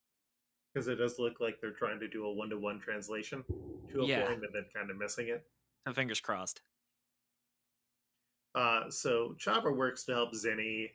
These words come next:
Speaker 1: and the ghosts lead him back to Zenny's house. And he's like, "Hey, crew, you owe me fifty million berries."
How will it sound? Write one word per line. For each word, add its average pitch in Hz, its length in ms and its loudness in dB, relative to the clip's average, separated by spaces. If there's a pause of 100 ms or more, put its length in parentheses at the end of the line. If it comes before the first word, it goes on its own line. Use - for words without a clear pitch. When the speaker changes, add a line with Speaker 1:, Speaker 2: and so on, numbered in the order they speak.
Speaker 1:
and 113 240 0
the 110 80 -2
ghosts 120 320 0
lead 110 160 0
him 110 100 -4
back 107 260 -2
to 117 60 -4
Zenny's 104 400 -4
house. 143 540 6 (640)
And 120 240 6
he's 127 200 0
like, 131 200 6
"Hey, 147 420 10
crew, 151 340 6
you 147 280 6
owe 131 140 6
me 113 180 0
fifty 127 240 -2
million 110 340 -2
berries." 123 520 2